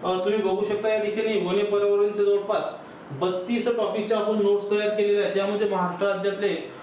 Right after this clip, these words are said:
अ, उद्याने असतील, वनरक्षक, अ, स-, रामसर करार असतील, स्थळे असतील,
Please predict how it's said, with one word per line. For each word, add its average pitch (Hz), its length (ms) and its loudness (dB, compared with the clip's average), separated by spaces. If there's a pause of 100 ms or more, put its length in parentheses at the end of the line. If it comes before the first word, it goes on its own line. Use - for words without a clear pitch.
(180)
अ, 180 40 0
उद्याने 185 640 0
असतील, 202 520 0
वनरक्षक, 190 720 0
अ, 165 180 0
स-, 165 300 -2
रामसर 185 360 0
करार 196 340 0
असतील, 196 460 2
स्थळे 190 380 0
असतील, 202 680 0